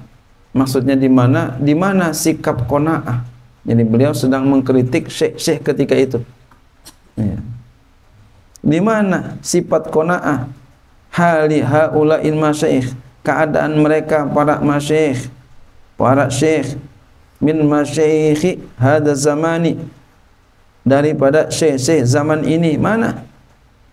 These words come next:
Alladzina yusafiruna, mereka itu bepergian, min Misra, dari Mesir, awil Hijazi, atau dari Hijaz,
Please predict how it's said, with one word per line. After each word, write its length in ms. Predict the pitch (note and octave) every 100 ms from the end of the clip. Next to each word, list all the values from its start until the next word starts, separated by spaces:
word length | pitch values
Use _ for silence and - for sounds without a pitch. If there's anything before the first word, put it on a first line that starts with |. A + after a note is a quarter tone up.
| _ _ _ _ _ _ _ _ _ _ _ _
Alladzina 720 | D3+ D#3+ D#3+ D#3 D#3+ E3+ E3
yusafiruna, 1080 | D#3 D#3+ D#3 D#3+ D3+ D#3 D#3 E3+ E3+ E3 -
mereka 400 | B2+ D3 D#3+ D#3+ D3+
itu 560 | D#3 D#3 D#3+ D#3 C3 - - - _
bepergian, 960 | C3+ D3 - D3+ C#3+ D#3 D#3+ C3+ - - - _ _ _ _ _ _
min 320 | C3 D3+ D3+
Misra, 560 | E3 D#3+ D3 D#3+ D3+
dari 240 | C3+ D3 D#3
Mesir, 400 | D#3 D#3 D#3+ C3 - - - - _ _
awil 320 | - D3+ D#3
Hijazi, 480 | D3 C#3+ D#3 D#3 D#3
atau 240 | - C#3+ D3+
dari 240 | D#3 D#3
Hijaz, 400 | D3+ D#3+ C3+ -